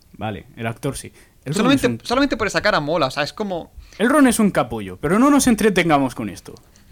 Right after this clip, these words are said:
Speaker 2: Es un elfo, claro que es un capullo. Es un capullo vanidoso y racista. Es un elfo. ¿Qué te esperabas?
Speaker 1: Arwen,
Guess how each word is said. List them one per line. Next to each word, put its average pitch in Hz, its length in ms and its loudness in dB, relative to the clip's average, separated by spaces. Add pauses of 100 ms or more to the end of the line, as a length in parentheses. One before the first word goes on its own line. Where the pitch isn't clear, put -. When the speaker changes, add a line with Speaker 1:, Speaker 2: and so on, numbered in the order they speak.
(640)
Speaker 2:
Es 269 160 0
un 208 100 -6
elfo, 202 280 -4
claro 302 160 2
que 233 60 -4
es 196 80 -8
un 185 100 -8
capullo. 143 500 -2 (720)
Es 269 100 -2
un 311 120 4
capullo 262 320 4
vanidoso 226 280 2
y 240 40 6
racista. 214 520 -2
Es 294 180 4
un 247 100 0
elfo. 208 420 2 (640)
¿Qué 320 120 2
te 302 80 4
esperabas? 175 640 2 (720)
Speaker 1:
Arwen, 277 480 4